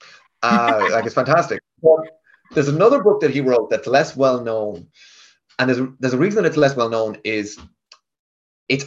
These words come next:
Speaker 1: actually a relationship book for guys. Now, bear with me here. It's not one of those, like, The Game type things. It's not these, like, "Oh, pick up women"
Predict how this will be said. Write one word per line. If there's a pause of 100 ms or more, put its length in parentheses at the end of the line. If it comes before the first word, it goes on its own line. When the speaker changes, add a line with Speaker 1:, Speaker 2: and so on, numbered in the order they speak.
Speaker 1:
actually
a
relationship
book (100)
for
guys.
Now,
bear
with
me
here. (280)
It's
not
one
of
those,
like,
The
Game (340)
type
things.
It's
not
these,
like,
"Oh,
pick
up
women"